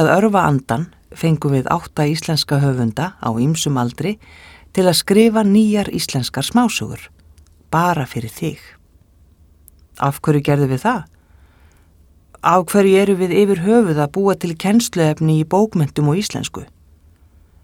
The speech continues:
Af því að við trúum á lestur, að það skipti miklu máli að kunna að njóta þess að lesa, að geta lesið sér til ánægju.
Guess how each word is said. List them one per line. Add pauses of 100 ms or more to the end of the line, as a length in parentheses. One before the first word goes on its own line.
(1160)
Af
því
að
við
trúum
á
lestur, (1000)
að
það
skipti
miklu
máli (420)
að
kunna
að
njóta
þess
að
lesa, (1400)
að
geta
lesið
sér
til
ánægju.